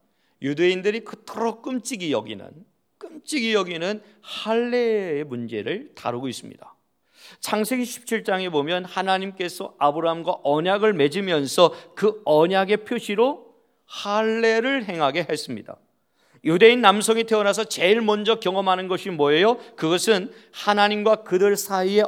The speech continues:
언약을 세운 할례를 행하는 것이었습니다. 그래서 바로 이 언약을 표시하는 이 표시, 할례를 바라보면서 그것을 볼 때마다 하나님과 언약의 관계 안에 있음을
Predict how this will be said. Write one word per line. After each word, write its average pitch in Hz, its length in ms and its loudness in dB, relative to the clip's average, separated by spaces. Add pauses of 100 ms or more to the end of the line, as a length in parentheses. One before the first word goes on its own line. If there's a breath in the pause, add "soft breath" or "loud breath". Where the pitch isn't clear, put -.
언약을 190 520 4
세운 240 340 2 (200 loud breath)
할례를 233 840 4
행하는 190 340 2
것이었습니다. 135 760 -2 (460)
그래서 180 600 4 (260)
바로 175 380 4 (160 loud breath)
이 190 300 -4
언약을 226 760 6
표시하는 220 760 0 (160)
이 175 140 -6
표시, 226 440 -2
할례를 240 840 4
바라보면서 185 920 4 (160 loud breath)
그것을 233 460 2
볼 208 300 2
때마다 202 500 6 (200 loud breath)
하나님과 240 840 2
언약의 240 640 6
관계 226 480 4
안에 214 220 6
있음을 220 560 0